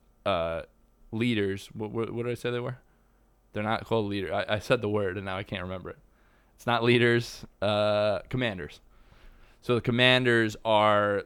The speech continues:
specific units that have certain abilities that once you charge them up, you can use them, and that differentiates them in combat. But the arcade mode pits one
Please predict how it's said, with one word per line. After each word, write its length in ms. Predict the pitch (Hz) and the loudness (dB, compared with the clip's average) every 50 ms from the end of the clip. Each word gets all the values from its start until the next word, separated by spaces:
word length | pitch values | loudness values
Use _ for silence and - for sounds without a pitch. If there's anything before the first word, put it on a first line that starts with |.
| _ _ _ - | _ _ _ -20
specific 540 | - - - 120 104 - 131 117 127 117 | -18 -12 -10 -10 -2 -2 0 0 0 -2
units 380 | 110 110 107 107 107 104 98 - | -2 -4 -4 -4 -4 -6 -6 -6
that 120 | 107 98 | -8 -6
have 280 | 104 101 101 98 92 95 | -4 -4 -4 -4 -6 -8
certain 280 | - - 113 104 107 101 | -6 -6 -6 -6 -6 -8
abilities 420 | 95 98 101 98 98 98 95 92 | -8 -6 -6 -6 -6 -8 -8 -8
that 120 | 98 85 87 | -8 -6 -4
once 200 | 98 95 90 - | -6 -6 -6 -6
you 80 | 104 | -8
charge 360 | 95 - - 101 98 95 92 - | -10 -6 -4 -4 -4 -4 -6 -8
them 140 | 92 95 95 | -10 -8 -8
up, 180 | 90 85 - | -8 -8 -8
you 80 | 95 95 | -12 -12
can 140 | - 80 78 | -12 -10 -10
use 200 | 87 82 85 - | -8 -8 -10 -10
them, 180 | - 71 73 73 - | -12 -14 -14 -14 -14
and 220 | 82 78 69 80 | -14 -12 -10 -10
that 160 | 82 80 - | -10 -10 -10
differentiates 600 | - 87 - - - 104 104 - - - - - | -12 -14 -12 -12 -14 -14 -12 -12 -12 -12 -12 -14
them 100 | - - - | -16 -14 -14
in 60 | 95 | -12
combat. 380 | - - - - 58 - - - _ _ _ _ - | -10 -10 -10 -10 -10 -12 -12 -14 _ _ _ _ -14
But 80 | - - | -8 -6
the 60 | 101 | -6
arcade 340 | 101 - - 131 127 123 117 | -6 -2 2 2 2 4 4
mode 180 | 113 107 101 - | 2 0 2 0
pits 220 | - 101 - - | 0 -2 -2 -4
one 540 | 107 107 107 110 110 110 110 110 110 110 107 | -8 -4 -2 -2 -2 -2 -2 -4 -6 -6 -8